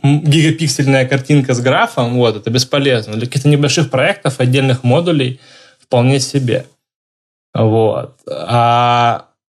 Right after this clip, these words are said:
была еще какая-то вторая штука, которую она хотела накинуть, и я забыл. Я так у-, упивался тем, что в Xcode нет поддержки. <laughs> Это что я забыл про свою вторую штуку.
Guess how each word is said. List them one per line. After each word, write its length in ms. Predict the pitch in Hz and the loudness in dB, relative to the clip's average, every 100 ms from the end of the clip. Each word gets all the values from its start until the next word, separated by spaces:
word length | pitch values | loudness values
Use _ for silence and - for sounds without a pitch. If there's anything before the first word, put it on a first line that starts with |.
| _ _ | _ _
была 120 | 139 143 | -2 -2
еще 100 | 147 | -2
какая-то 240 | 156 127 | -2 -2
вторая 240 | 151 160 | 0 0
штука, 300 | - 147 - | 0 -4 -2
которую 180 | 127 135 131 | -2 0 0
она 40 | |
хотела 320 | 127 127 139 | -2 -2 0
накинуть, 640 | 131 131 127 131 170 127 123 | 0 0 0 0 2 0 0
и 40 | |
я 160 | 120 117 | 0 0
забыл. 400 | 110 110 104 104 | 0 0 0 -2
Я 80 | 113 | -2
так 180 | 120 117 | -2 -4
у-, 200 | - - - 123 127 | -8 -16 -4 -4 0
упивался 600 | 143 143 147 143 131 - | -2 2 2 2 0 -2
тем, 240 | 123 135 127 | -2 0 0
что 200 | - 120 | -2 -6
в 420 | 123 120 123 117 117 123 127 | -6 -8 -8 0 0 0 -10
Xcode 360 | - - 127 | -6 -2 2
нет 280 | 123 123 - | 2 0 -4
поддержки. 600 | - 117 120 120 - - 120 - - - | -4 0 0 -2 -4 -6 -6 -6 -14 -20
<laughs> 320 | - - - | -20 -20 -4
Это 240 | 202 - | -2 0
что 160 | 151 - | -4 0
я 60 | 143 | 0
забыл 420 | 139 143 131 160 - - - - | 2 0 0 -2 -2 -14 -16 -6
про 140 | 127 | 0
свою 220 | 127 139 135 | 0 2 0
вторую 380 | - 139 135 | 0 0 0
штуку. 280 | 127 - 143 | 0 -8 -8